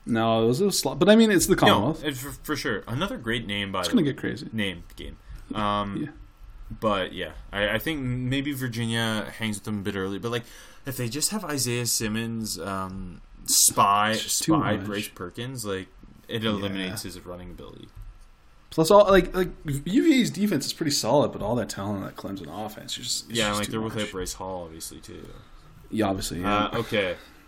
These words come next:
Speaker 2: Big Ten Championship, eight P M, Fox. Number one, Ohio State.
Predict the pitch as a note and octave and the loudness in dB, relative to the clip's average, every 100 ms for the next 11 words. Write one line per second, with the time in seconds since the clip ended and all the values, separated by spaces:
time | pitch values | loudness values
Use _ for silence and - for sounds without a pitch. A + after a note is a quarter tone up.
0 | - - - - C#3+ C3+ C#3 C3+ B2+ C3 | -20 -20 -20 -8 -2 -2 -2 -6 -4 -6
1 | A#2+ A2+ B2+ - A2 - A#2 G#2+ G#2+ - | -6 -6 -6 -4 -6 -6 -6 -4 -6 -6
2 | G#2 G2 F#2+ - G#2 G2 G#2 G#2+ G#2 G#2 | -4 -4 -6 -8 -10 -6 -4 -4 -4 -6
3 | G2+ - F#2+ F#2+ - | -6 -6 -8 -8 -10